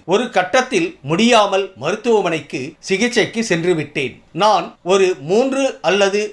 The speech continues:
நான்கு நாட்களில் வீடு திரும்பி விடுவேன் என நினைத்தபோது மருத்துவர்கள் நான் இறந்து விடுவேன் என நினைத்தார்கள்.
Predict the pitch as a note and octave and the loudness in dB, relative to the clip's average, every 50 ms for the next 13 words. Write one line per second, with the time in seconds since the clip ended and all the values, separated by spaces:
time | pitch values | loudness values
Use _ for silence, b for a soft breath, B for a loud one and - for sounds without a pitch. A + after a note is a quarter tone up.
0 | - _ - C#3 D#3 E3+ G3 A3+ A#3+ A3+ A3 G3+ F#3 F#3+ F#3+ G3 - - G3 E3+ | -12 _ -8 -2 0 2 2 2 0 -2 -2 -2 0 0 0 0 -2 -2 -4 -4
1 | D3 - - - - B2+ F#3+ A3+ A#3+ A#3+ A3+ A#3 - F#3 F3 F3 D#3+ D3+ D3 D3 | -4 -6 -10 -12 -8 -2 0 0 0 0 -2 -2 -2 -2 -2 0 -2 -2 -2 0
2 | E3 F3+ G3 F#3 G3 G#3+ A3+ A3 - C3+ C#3+ D3 D3+ D3 C3+ B2+ C3+ D3 E3+ E3+ | 2 2 4 4 4 2 2 0 -4 -4 -4 -2 -2 -2 -6 -6 -4 -4 -4 -4
3 | - - D#3+ C3 D#3+ E3 E3+ G#3+ C4+ G3 A#2 - - - C#3 E3+ G#3+ C4 - - | -2 -4 -4 -2 -2 -2 -2 0 -2 -2 -2 -4 -6 -4 -2 -2 -2 -2 -2 -2
4 | C4+ B3 A3+ F#3+ D#3+ E3 C#3+ D3 F#3 - _ - D3 E3+ F#3 G#3 A#3 A3+ F#3+ C3 | 0 2 2 2 2 0 -2 -2 -4 -10 _ -4 0 2 2 2 2 0 -4 -10
5 | A2+ B2+ D3 E3 G3 A3+ A#3+ A#3 A#3+ A3 G#3+ A3 A3 A3 A3 A#3+ C4+ B3 G#3+ E3+ | -10 -6 -2 0 0 0 0 0 -2 0 2 0 2 2 2 2 0 0 -2 -2
6 | E3 F3+ G3 D#3+ D3 D3+ D#3 D3 D3 - D3+ C#3 C3+ A2 A#2 G2 - | -2 -2 -2 -4 -2 -4 -4 -4 -2 -2 -2 -2 -2 -4 -8 -12 -12